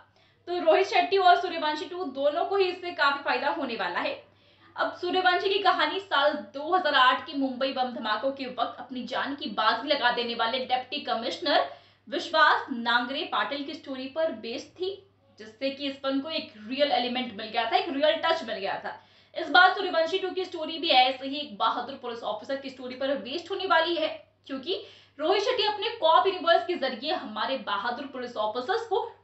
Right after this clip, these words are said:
tribute देना चाहते हैं। ऐसे ही एक बहादुर आईपीएस officer है शिवदीप लांडे, जो मुंबई के एंटी नारकोटिक्स cell के deputy commissioner हैं। इन्होंने अपने आज तक के करियर में काफी सारे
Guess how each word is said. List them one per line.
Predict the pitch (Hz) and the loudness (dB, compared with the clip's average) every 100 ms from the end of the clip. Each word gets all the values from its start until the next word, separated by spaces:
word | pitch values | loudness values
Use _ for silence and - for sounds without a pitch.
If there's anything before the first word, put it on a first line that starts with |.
| - | -10
tribute | 339 262 370 - | -8 -2 0 0
देना | 247 208 | -2 -2
चाहते | 214 202 - | -4 -8 -8
हैं। | 202 - _ _ _ _ _ - | -10 -14 _ _ _ _ _ 2
ऐसे | 285 320 349 | 6 6 4
ही | 392 415 | 2 2
एक | - | 4
बहादुर | 294 311 294 349 | 4 4 2 4
आईपीएस | 302 285 311 311 320 | 4 4 0 -6 -2
officer | 247 269 277 330 | -2 -2 0 0
है | 330 339 - - _ - | 2 -2 -4 -18 _ -14
शिवदीप | - 294 208 320 415 240 | -8 -6 -4 -4 -4 -4
लांडे, | 214 208 220 381 - 269 | -2 -2 -2 -6 -6 -10
जो | 311 302 | -4 0
मुंबई | 285 294 320 - | 2 4 4 4
के | 370 | 6
एंटी | 277 277 277 381 285 | 6 4 0 0 2
नारकोटिक्स | 254 233 262 262 - | 0 2 -2 -2 -8
cell | - 247 247 | -8 -6 -4
के | 269 | -6
deputy | 208 214 208 233 | -4 -4 -6 -8
commissioner | 233 202 269 - 370 | -8 -8 -8 0 2
हैं। | 427 427 - _ _ _ _ _ _ - | 2 0 -4 _ _ _ _ _ _ -6
इन्होंने | 330 392 403 - 285 | 0 2 2 2 0
अपने | - 359 - 285 | 0 -4 -2 4
आज | 302 349 - | 4 4 0
तक | 381 | -2
के | 392 | 0
करियर | 339 269 285 | 0 0 -2
में | 320 - | -4 -8
काफी | - 320 339 381 | -4 -4 -2 -2
सारे | 392 311 285 330 | -2 0 0 0